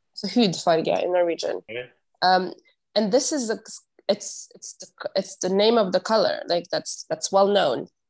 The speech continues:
Speaker 1: So even we, us growing up, like, as a kid, that's what you learn. This is skin color.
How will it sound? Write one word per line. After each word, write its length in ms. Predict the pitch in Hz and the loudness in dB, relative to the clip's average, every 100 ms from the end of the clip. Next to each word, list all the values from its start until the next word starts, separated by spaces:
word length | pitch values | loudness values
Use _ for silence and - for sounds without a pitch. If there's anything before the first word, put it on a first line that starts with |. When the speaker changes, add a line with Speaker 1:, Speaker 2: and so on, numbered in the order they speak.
| _ | _
Speaker 1:
So 360 | - 208 196 165 | -4 0 2 0
even 460 | 226 214 208 185 - | -2 -2 0 -2 -6
we, 320 | 180 240 254 | -4 -4 -2
us 240 | - 285 - | -2 -4 -6
growing 420 | 208 180 175 170 | -4 -4 -4 -6
up, 160 | - - - | -10 -12 -6
like, 280 | 160 151 - - | -4 -4 -10 -6
as 160 | 185 180 | -4 -2
a 60 | 180 | -2
kid, 380 | - 247 185 | 2 4 4
that's 240 | 180 175 - | 0 0 -2
what 100 | - | 0
you 120 | 190 | 2
learn. 340 | 214 220 147 | 4 4 2
This 180 | 156 - | -2 -6
is 120 | 202 | -8
skin 260 | - 214 208 | -2 -2 -2
color. 400 | - - - | -4 -6 -6